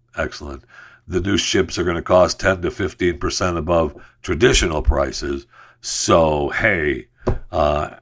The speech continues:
everybody's willing to pay more, right, to pollute less? No, no, they're not.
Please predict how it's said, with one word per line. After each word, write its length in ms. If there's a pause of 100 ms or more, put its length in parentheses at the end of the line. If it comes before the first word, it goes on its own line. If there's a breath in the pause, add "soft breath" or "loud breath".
(100)
everybody's 440
willing 200
to 60
pay 220
more, 560
right, 460
to 100
pollute 440
less? 420 (140)
No, 720 (120)
no, 260
they're 220
not. 480